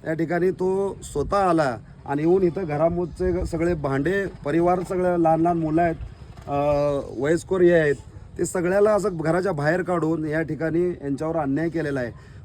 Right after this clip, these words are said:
मला काय म्हणायचं आहे की आपण न्यायालयीन बाब असताना, या ठिकाणी निकाल असताना ह्यांना काय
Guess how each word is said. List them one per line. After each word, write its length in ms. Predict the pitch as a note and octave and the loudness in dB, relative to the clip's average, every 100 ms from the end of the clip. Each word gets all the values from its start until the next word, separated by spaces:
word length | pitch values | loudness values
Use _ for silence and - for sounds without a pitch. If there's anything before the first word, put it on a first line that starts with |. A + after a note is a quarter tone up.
| - | -6
मला 200 | C3 F3 | -2 0
काय 140 | G3 | 0
म्हणायचं 360 | F#3+ F#3+ F#3 F#3+ | 0 0 0 0
आहे 100 | G#3 | 0
की 300 | E3+ A3 A#3 - - - - - - | 0 -2 -2 -4 -12 -18 -18 -18 -10
आपण 440 | C3 - G3 A3+ - - - - - | -6 -2 0 0 -4 -10 -18 -14 -4
न्यायालयीन 600 | C#3 C#3 C#3+ E3 G3+ G#3+ | 2 4 6 4 4 4
बाब 280 | G3+ G3+ | 4 4
असताना, 500 | G3 - G3 F3+ C3 | 0 0 0 0 -2
या 160 | G#2 D#3+ | -2 -2
ठिकाणी 340 | E3 E3 F#3 | -2 -2 0
निकाल 320 | F3+ C#3+ F3+ F#3 | 2 0 0 0
असताना 300 | E3+ F#3 E3 | 0 -2 0
ह्यांना 260 | E3 F3+ | 0 0
काय 280 | F#3 G3 G3 | -2 -2 -4